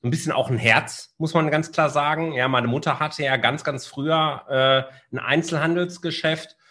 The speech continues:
und ich habe als Schüler und hinter als Student vor allen Dingen dort ja auch ganz, ganz viel Zeit verbracht und da kommt wahrscheinlich so eine besondere Affinität auch für den Handel eben her.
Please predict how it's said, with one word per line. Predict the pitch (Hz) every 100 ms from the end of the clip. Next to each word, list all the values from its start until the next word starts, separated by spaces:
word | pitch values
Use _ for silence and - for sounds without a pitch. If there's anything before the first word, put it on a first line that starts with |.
| _ _ _
und | 131 127 127 123
ich | 127 143
habe | - -
als | 120 117 113 - -
Schüler | - 180 226 214 196 170 147
und | 131
hinter | 135 135 143
als | 113 120
Student | 120 110 123 185
vor | 190 139 131
allen | 131
Dingen | 127 117
dort | 117 123 -
ja | 123
auch | 117
ganz, | - 135 -
ganz | 131 -
viel | 120
Zeit | 120 110 120 117
verbracht | 117 92 90 90 -
und | 104 98 98 - - - -
da | 104
kommt | - 139 135
wahrscheinlich | 123 131 135
so | 120
eine | 120
besondere | 117 110 135 143 104
Affinität | - - 123 117 139 160 -
auch | 123
für | - 117
den | 113 110
Handel | 139 131 107
eben | 113 107
her. | 107 113 139 190 -